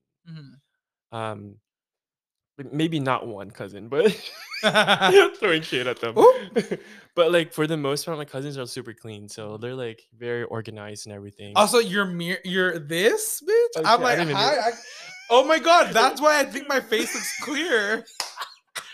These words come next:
Speaker 2: I just noticed
Speaker 1: You're
Speaker 2: that.
Speaker 1: checking yourself in the
Speaker 2: I
Speaker 1: mirror.
Speaker 2: was like, "Oh, I look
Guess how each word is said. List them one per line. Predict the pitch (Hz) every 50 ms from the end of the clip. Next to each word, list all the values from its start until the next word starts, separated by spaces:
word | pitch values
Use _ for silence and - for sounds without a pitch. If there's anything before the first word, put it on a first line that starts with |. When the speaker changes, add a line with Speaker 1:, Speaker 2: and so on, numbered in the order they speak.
| - - -
Speaker 2:
I | 415 381
just | - - - - -
noticed | 247 302 - - - 427
Speaker 1:
You're | 427 381 392 403 403 392 403 403 403 392
Speaker 2:
that. | 392 392 403 - 392 415
Speaker 1:
checking | 415 392 339 - 339 330
yourself | 339 349 349 320 311 320 320 320 320
in | 320 311
the | 302 294 269
Speaker 2:
I | 254 262 311
Speaker 1:
mirror. | 311 320 320
Speaker 2:
was | 320 311
like, | 311 302 302 294 262 - -
"Oh, | 233 277 370
I | 285 220 254 285
look | - 508